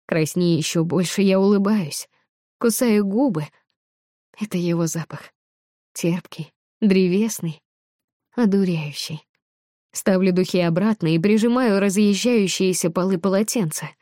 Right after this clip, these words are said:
А во что мне переодеться? Мое платье и белье насквозь мокрые. И никакой альтернативы, кроме этого пушистого полотенца, у меня нет.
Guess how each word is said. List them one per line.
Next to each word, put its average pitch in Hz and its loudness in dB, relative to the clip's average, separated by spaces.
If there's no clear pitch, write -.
А 247 2
во 214 6
что 226 -2
мне 180 2
переодеться? 165 -2
Мое 202 4
платье 180 -4
и 185 -2
белье 180 -2
насквозь 208 -4
мокрые. 214 -4
И 226 6
никакой 202 2
альтернативы, 185 -2
кроме 208 2
этого 196 -2
пушистого 214 -2
полотенца, 214 0
у 226 4
меня 247 2
нет. 269 -2